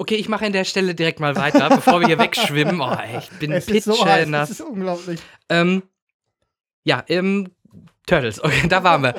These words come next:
Speaker 2: <laughs>
Speaker 1: Ähm, super, also ich, ich werde ihn mir anschauen. Ähm, bin sehr gespannt. Ich freue mich auch auf Krang. Ich bin mal gespannt, wie die das erklären, ob die das wirklich,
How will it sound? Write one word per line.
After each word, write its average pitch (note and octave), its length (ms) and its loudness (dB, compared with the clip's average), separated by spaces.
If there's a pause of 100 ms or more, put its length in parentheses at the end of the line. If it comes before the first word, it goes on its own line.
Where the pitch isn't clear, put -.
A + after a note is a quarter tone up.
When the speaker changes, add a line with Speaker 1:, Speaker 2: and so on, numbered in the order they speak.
Speaker 2:
<laughs> - 140 -16
Speaker 1:
Ähm, E3+ 320 0
super, D3+ 340 -2
also D#3+ 140 0
ich, - 320 -6
ich - 120 -8
werde F3 200 0
ihn G3 40 2
mir E3+ 140 2
anschauen. E3 580 -2 (100)
Ähm, D3 420 -2 (340)
bin E3 300 -2
sehr E3 200 0
gespannt. D#3+ 540 -2 (220)
Ich - 160 -8
freue D#3 180 2
mich G#3+ 180 -2
auch D#3+ 240 0
auf D3+ 320 -2
Krang. E3 220 -2
Ich E3+ 120 -4
bin G3 100 2
mal G3 120 4
gespannt, F3+ 360 -2
wie F#3 160 -2
die E3 100 -4
das D3+ 220 -4
erklären, D#3+ 520 -4
ob - 140 -8
die D#3+ 80 -4
das C#3+ 140 -2
wirklich, E3+ 320 -2